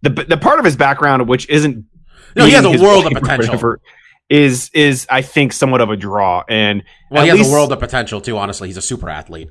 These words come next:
Speaker 2: That's part of it,
Speaker 1: Right,
Speaker 2: too.
Speaker 1: and I think that's what they see in their, in their, but, like, with Mike Perry, it's like, I don't know what you're saying. <laughs> This guy, like, he's,
Speaker 2: What, what, what,
Speaker 1: he's
Speaker 2: what
Speaker 1: a
Speaker 2: am I,
Speaker 1: fun,
Speaker 2: yeah. <laughs>
Speaker 1: he's a fun journeyman, you know, and that's great, and I love journeymen. But, like,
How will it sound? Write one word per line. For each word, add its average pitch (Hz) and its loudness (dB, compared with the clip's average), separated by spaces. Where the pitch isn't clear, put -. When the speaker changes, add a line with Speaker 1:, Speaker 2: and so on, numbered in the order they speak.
Speaker 2:
That's 113 -2
part 170 4
of 185 6
it, 202 6
Speaker 1:
Right, - 4
Speaker 2:
too. 120 -2
Speaker 1:
and 135 -2
I 147 2
think 151 -2
that's 139 2
what 135 -2
they 113 0
see 117 -4
in 110 0
their, 110 -2
in 120 -4
their, 113 0
but, 143 0
like, 147 -2
with 147 -2
Mike 190 -2
Perry, 151 2
it's 113 -6
like, 113 -6
I 104 -10
don't 120 -10
know 87 -14
what 98 -6
you're - -20
saying. - -10
<laughs> - -10
This 139 -2
guy, 131 0
like, 113 2
he's, 180 4
Speaker 2:
What, 208 4
what, 208 2
what, 190 4
Speaker 1:
he's 196 4
Speaker 2:
what - 4
Speaker 1:
a 220 4
Speaker 2:
am 190 6
I, 165 6
Speaker 1:
fun, 196 6
Speaker 2:
yeah. 160 -6
<laughs> - -8
Speaker 1:
he's 247 0
a 269 4
fun 285 2
journeyman, 233 0
you 208 -2
know, 247 4
and 170 0
that's 220 -2
great, 127 -2
and 180 -2
I 220 0
love 135 0
journeymen. 151 -2
But, 131 2
like, 110 -2